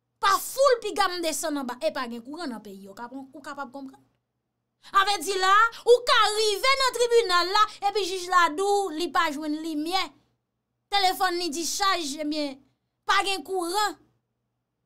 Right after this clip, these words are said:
Èske telefòn ou kapab limen?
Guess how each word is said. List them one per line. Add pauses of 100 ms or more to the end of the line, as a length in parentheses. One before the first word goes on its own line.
(280)
Èske
telefòn
ou (300)
kapab
limen?